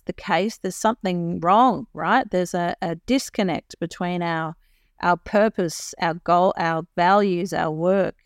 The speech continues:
you know, what, what we're supposed to be doing. But when we can bake these things in, when we can recognize that actually we need a break, not just on a Saturday, we need a break, you know, on the hour, every hour,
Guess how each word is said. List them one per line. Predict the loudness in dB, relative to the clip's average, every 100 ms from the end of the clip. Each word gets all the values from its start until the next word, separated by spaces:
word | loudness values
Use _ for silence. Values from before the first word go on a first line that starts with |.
| _
you | -8 -6
know, | -4
what, | 0 0 0 _ _ _ -10
what | -6
we're | -4
supposed | -4 0 0 0
to | -6
be | -6
doing. | -2 0 0 -2 -12 _ 2
But | 2
when | 4 2
we | 0
can | 0 0 0
bake | 4 4 4 -2
these | 0 0 -2
things | -4 -2 -2 -6 -4
in, | 0 2 0 _ _ _ _ _ _ _
when | 0 2
we | 2 0
can | 0 0 0
recognize | 0 -2 2 2 2 2 0
that | -2
actually | -2 -2 -2 -2
we | 0 2
need | 2 0
a |
break, | -4 -2 2 2 2 0
not | -2 -2
just | -2 -2 0
on | 0 0
a | -4 -6
Saturday, | -10 0 2 4 4 4 4
we | 2
need | 2 2
a | -2
break, | -2 2 4 2 -6 _
you | -4
know, | 0 0
on | 0 0
the | 0 0
hour, | 0 0 -2 -4
every | -4 -2 -2 0
hour, | 0 2 2